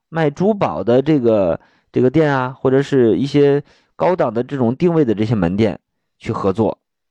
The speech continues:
这样呢，你才能够找到你的精准客户。所以啊，我们先思考一下，你的目标客户的鱼塘到底在哪里，然后再去考虑以什么样的方式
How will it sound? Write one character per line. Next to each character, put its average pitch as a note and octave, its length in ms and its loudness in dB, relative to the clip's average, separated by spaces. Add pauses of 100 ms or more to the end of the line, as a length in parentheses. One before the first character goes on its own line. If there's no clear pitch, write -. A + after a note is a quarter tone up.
(260)
这 D#4 120 0
样 G#3+ 160 2
呢， B2 160 -2
你 G#2 160 -4
才 A#2+ 140 0
能 B2+ 180 -2
够 A#2+ 80 2
找 F2+ 320 -6
到 C#3+ 320 -2
你 G2 160 -4
的 F2 120 -2
精 G2+ 140 -4
准 F2 140 -2
客 E2+ 180 -2
户。 - 220 -6 (520)
所 - 200 -2
以 D#3 140 0
啊， D#2+ 240 -4 (340)
我 G#2 80 -4
们 C3 100 0
先 E3 200 0
思 - 240 -6
考 E2+ 200 -8
一 F2+ 60 -6
下， F2 260 -6 (280)
你 A2+ 100 -2
的 C3 140 0
目 F3+ 180 -4
标 F3+ 180 2
客 G3 280 -2
户 E3 140 0
的 A2 120 2
鱼 F#2 240 0
塘 A2 460 -6 (260)
到 F3 160 -2
底 F#2 140 -6
在 F#2 120 -2
哪 E2+ 180 -6
里， D#2+ 180 -6 (560)
然 D3+ 340 0
后 A3+ 260 0 (200)
再 C3+ 160 -2
去 B2 100 0
考 E2+ 320 -4
虑 G#2+ 260 0 (240)
以 G2+ 200 0
什 B2 180 -6
么 E3 80 0
样 D#3+ 100 0
的 G2 120 -2
方 F3 320 -6
式 - 240 -12